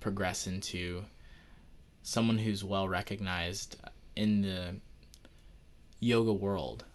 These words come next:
As a teacher and also as a practitioner, I feel like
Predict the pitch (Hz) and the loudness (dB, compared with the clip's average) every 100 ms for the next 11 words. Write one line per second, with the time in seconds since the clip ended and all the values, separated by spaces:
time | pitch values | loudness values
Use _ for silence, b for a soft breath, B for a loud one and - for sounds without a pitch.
0 | - - 98 101 101 - - - - 143 | -12 -2 0 2 -2 -4 -6 -4 0 0
1 | - 131 127 123 95 110 104 101 - 98 | 2 4 4 2 2 2 2 0 0 -2
2 | 101 - 90 - - 107 117 107 101 90 | -2 -4 -6 -2 -2 0 2 2 2 -2
3 | - 110 104 95 90 | -2 0 0 0 -4